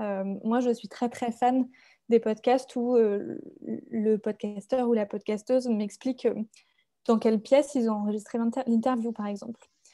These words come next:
euh, ou, euh, à quoi ressemble la personne, euh, euh, qui me parle. Ou, voilà. N'hésitez pas à, à décrire ce que vous voyez, puisqu'en fait, votre auditeur n-, ne voit pas.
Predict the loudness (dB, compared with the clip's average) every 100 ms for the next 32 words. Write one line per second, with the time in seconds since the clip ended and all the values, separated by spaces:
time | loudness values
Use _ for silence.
0 | _ _ -4 0 2 2 0 0 4 6
1 | 6 6 2 2 4 2 0 2 2 2
2 | -2 -6 -4 0 0 0 -2 -4 -6 -10
3 | -12 _ _ _ -6 -4 -4 0 0 2
4 | 2 2 0 0 -2 -4 -4 -6 -8 -10
5 | 0 2 4 2 4 4 4 2 2 0
6 | -4 -4 0 4 4 2 -2 -2 -2 0
7 | 0 2 0 0 -2 -6 -10 -8 -4 -2
8 | -2 -6 -8 -8 -8 -4 -2 0 0 -2
9 | -4 -2 0 0 -2